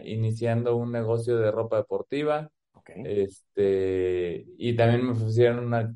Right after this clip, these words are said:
Speaker 1: un trabajo de entrenador de frontenis y, y bueno, la verdad es que ahí... Eh, fue justo cuando, cuando terminé la, la carrera que,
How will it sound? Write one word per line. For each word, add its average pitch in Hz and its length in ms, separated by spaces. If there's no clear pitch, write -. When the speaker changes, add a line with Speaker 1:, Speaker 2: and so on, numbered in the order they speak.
Speaker 1:
un 120 220
trabajo 117 440
de 107 80
entrenador 104 600
de 113 100
frontenis 123 760
y, 190 580
y 110 40
bueno, 113 220
la 113 140
verdad 120 220
es 127 120
que 135 100
ahí... 123 500
Eh, 104 500
fue 151 120
justo 170 520
cuando, 117 1200
cuando 117 300
terminé 117 440
la, 135 300
la 117 200
carrera 135 500
que, 101 500